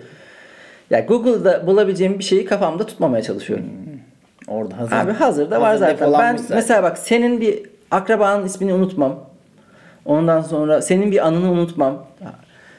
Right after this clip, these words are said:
Speaker 2: Evet,
Speaker 1: Arkadaşlarımın anılarını, arkadaşlarımın böyle, çünkü onlar Google'da bulamazsın. Ve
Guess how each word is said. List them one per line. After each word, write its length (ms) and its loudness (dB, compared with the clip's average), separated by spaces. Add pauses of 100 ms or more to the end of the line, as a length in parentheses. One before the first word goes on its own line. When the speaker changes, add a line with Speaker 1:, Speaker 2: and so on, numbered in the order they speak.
(160)
Speaker 2:
Evet, 140 0
Speaker 1:
Arkadaşlarımın 720 2 (100)
anılarını, 640 2
arkadaşlarımın 760 0
böyle, 260 2 (300)
çünkü 240 0
onlar 480 0 (180)
Google'da 440 0
bulamazsın. 520 -2 (340)
Ve 320 0